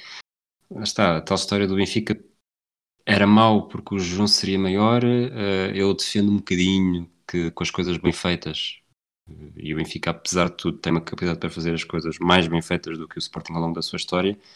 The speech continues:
Poderia ser um, um, um precipitar do caminho de, de recuperação. O Sporting, eh, grande beneficiado a curto prazo, eh, a médio prazo talvez não fizesse diferença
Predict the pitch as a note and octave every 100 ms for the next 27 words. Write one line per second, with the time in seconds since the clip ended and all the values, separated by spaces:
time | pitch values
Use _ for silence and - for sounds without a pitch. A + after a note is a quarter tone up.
0 | _ _ _ _ _ - F2+ E2+ F#2+ F#2+
1 | - - F#2+ F#2+ F#2 F#2+ F#2+ F2+ F2 F2
2 | E2+ - - _ - F#2 F2 - G#2 -
3 | G#2 G#2 G2 F#2+ F#2+ F#2+ G2 F2+ F2 F2+
4 | E2+ E2+ E2+ E2+ E2 E2 F2 - - -
5 | E2+ G2+ A2 A#2 - - _ _ _ _
6 | _ A2+ G#2+ - A2 G#2 - F2 F2 _
7 | _ F2 F2 E2+ E2+ - - _ _ _
8 | _ _ _ _ _ _ F#2+ F#2+ F#2+ F#2+
9 | E2+ - - F#2 F2 F2 - - F2+ E2
10 | - - - E2+ D2+ - G2 F#2+ G2 F2
11 | F2+ G2 F#2 F2 - - E2+ E2 F2 D#2+
12 | - E2+ - D#2+ E2+ E2+ - F2 - F#2+
13 | G2+ C3+ C3+